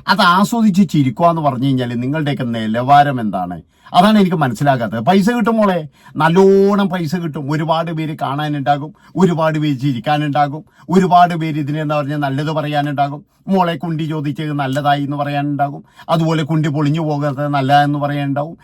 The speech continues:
ഇതൊക്കെ പറയാൻ ആൾക്കാരുണ്ടാകും. അപ്പോഴും നിങ്ങളൊരു കാര്യം ആലോചിക്കണം. അതായത്, നിങ്ങൾക്കും വളർന്നു വരുന്ന മക്കളുണ്ട്. ആ മക്കളെ എപ്പോഴെങ്കിലും ഈ വീഡിയോ കാണാൻ ഇടയായി കഴിഞ്ഞാൽ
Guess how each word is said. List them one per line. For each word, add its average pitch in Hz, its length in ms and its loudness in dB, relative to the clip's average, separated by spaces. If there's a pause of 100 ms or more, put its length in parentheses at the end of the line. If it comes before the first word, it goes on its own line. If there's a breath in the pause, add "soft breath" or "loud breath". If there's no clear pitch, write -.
(160 loud breath)
ഇതൊക്കെ 202 540 4
പറയാൻ 147 440 2
ആൾക്കാരുണ്ടാകും. 117 800 -2
അപ്പോഴും 139 340 -2
നിങ്ങളൊരു 127 380 -4
കാര്യം 113 360 -4
ആലോചിക്കണം. 104 680 -10 (320 loud breath)
അതായത്, 180 400 2
നിങ്ങൾക്കും 170 400 0
വളർന്നു 143 360 2
വരുന്ന 131 200 -2
മക്കളുണ്ട്. 110 560 -6 (360 loud breath)
ആ 185 120 6
മക്കളെ 202 640 2
എപ്പോഴെങ്കിലും 175 720 0
ഈ 156 80 2
വീഡിയോ 143 420 0
കാണാൻ 131 380 -2
ഇടയായി 127 440 -2
കഴിഞ്ഞാൽ 107 640 -4